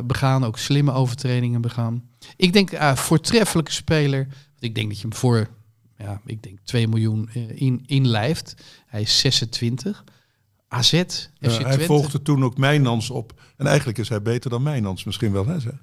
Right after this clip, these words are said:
Speaker 1: Ja, niet te vergelijken. Mijnans is toch meer de
Speaker 2: Weer een loper en
Speaker 1: stilist.
Speaker 2: zo en, en
Speaker 1: Ook linksbenig
Speaker 2: Ja,
Speaker 1: en
Speaker 2: ja.
Speaker 1: Verschuren rechtsbenig. Eh,
Speaker 2: Hm.
Speaker 1: maar hij kopt bijvoorbeeld veel beter Verschuren. Maar wat hij heel goed doet is, eh, aanvullend zijn op, op de spits. Het is
Speaker 2: Hm.
Speaker 1: natuurlijk wel een lekkere spits om mee samen te spelen.
Speaker 2: Ja.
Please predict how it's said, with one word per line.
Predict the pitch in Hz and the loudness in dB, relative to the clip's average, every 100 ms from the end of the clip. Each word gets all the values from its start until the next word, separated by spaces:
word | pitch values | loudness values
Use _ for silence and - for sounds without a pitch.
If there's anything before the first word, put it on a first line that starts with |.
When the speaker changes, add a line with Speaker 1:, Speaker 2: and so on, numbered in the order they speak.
| _ _ | _ _
Speaker 1:
Ja, | 131 131 139 143 | 2 4 6 4
niet | 147 147 | 0 -2
te | |
vergelijken. | 151 151 139 131 147 143 | -2 -2 -2 -2 -2 -2
Mijnans | 131 143 156 143 | -2 0 -2 -4
is | 156 - | -4 -4
toch | 175 139 | -2 -2
meer | 135 135 127 | 2 4 4
de | |
Speaker 2:
Weer | 120 | 2
een | 110 | 2
loper | 110 117 | 4 6
en | 131 | 6
Speaker 1:
stilist. | 135 104 101 | 4 2 0
Speaker 2:
zo | 107 101 | -2 -2
en, | 101 101 | -4 -6
en | 98 98 | -4 -2
Speaker 1:
Ook | - 120 | 0 2
linksbenig | 123 123 110 123 123 127 | 4 2 2 4 4 4
Speaker 2:
Ja, | 123 | 2
Speaker 1:
en | 120 | -2
Speaker 2:
ja. | |
Speaker 1:
Verschuren | 120 - 131 120 113 107 | -2 -2 0 2 0 0
rechtsbenig. | 131 - 139 131 131 135 147 - | 0 -2 0 2 2 2 -2 -4
Eh, | 139 127 | 0 2
Speaker 2:
Hm. | 120 | 4
Speaker 1:
maar | 117 107 107 | 2 -2 0
hij | 110 107 | 0 2
kopt | 131 123 - | 0 0 -2
bijvoorbeeld | 127 135 127 120 - | 0 2 0 0 -4
veel | 127 120 | -2 0
beter | 123 120 | 0 -2
Verschuren. | - - 123 | -4 0 2
Maar | 123 120 120 - - | 4 2 0 -8 -18
wat | - 127 | -2 0
hij | 127 | 2
heel | 120 143 170 | 6 8 8
goed | 123 107 143 - 120 | 4 2 0 0 0
doet | 123 143 131 | 4 4 4
is, | - 123 117 - | -2 -2 0 0
eh, | 120 117 113 120 | 0 0 0 -2
aanvullend | - - 123 120 98 135 139 123 | -4 0 2 2 4 4 6 4
zijn | - 127 117 117 | 2 2 2 0
op, | 131 117 - | 0 -4 -4
op | - 113 | -6 -6
de | - | -4
spits. | 110 - 147 139 - | -6 -4 -4 -2 -2
Het | - | -4
is | - | -12
Speaker 2:
Hm. | 110 | -10
Speaker 1:
natuurlijk | 110 120 123 | -4 0 2
wel | 120 | 4
een | |
lekkere | 123 131 - 120 | 2 0 -2 -2
spits | - 131 117 | 0 -2 -2
om | 123 | -2
mee | 110 | -2
samen | 107 123 127 135 | 0 0 0 -2
te | |
spelen. | 135 - 135 131 147 139 | -6 -6 -4 -2 -4 -4
Speaker 2:
Ja. | 107 | -4